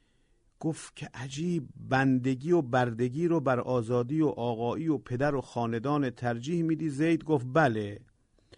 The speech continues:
آنچه من از این مرد دیده‌ام بر همه کس ترجیح داره و کسی رو مقدمه بر او نمی‌دانم.» حارثه بسیار ناراحت شد، گفت: «مردم شاهد باشید که دیگه زید فرزند من نیست.»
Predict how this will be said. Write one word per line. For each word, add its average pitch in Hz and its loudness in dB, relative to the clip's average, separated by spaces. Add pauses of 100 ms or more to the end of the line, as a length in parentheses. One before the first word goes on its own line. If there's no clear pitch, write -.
(440)
آنچه 113 -2
من 131 2
از 113 -8
این 107 -2
مرد 104 -4
دیده‌ام 117 -4
بر 120 -2
همه 117 -2
کس 147 -8
ترجیح 107 -6
داره 92 -18 (1040)
و 117 -2
کسی 160 -2
رو 160 4
مقدمه 104 -4
بر 196 -4
او 127 -4
نمی‌دانم.» 98 -4 (460)
حارثه 170 0
بسیار 156 -4
ناراحت 131 -2
شد، - -8 (760)
گفت: 135 -4
«مردم 135 -2
شاهد 127 -2
باشید 151 -6
که 127 -10
دیگه 117 -4
زید 147 -2
فرزند 104 -4
من 117 -2
نیست.» - -12